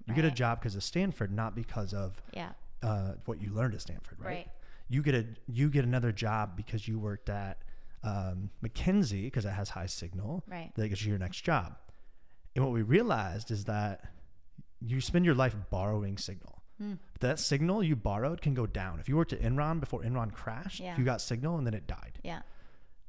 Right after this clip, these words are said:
Speaker 1: So we're like, signal now is about how do you create for yourself
Speaker 2: Yeah.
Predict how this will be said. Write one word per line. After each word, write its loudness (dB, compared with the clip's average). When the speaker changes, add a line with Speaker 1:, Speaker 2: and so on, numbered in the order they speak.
Speaker 1:
So 2
we're 4
like, -2
signal 4
now 4
is 0
about -2
how 0
do 2
you 2
create -2
for 0
yourself -2
Speaker 2:
Yeah. -8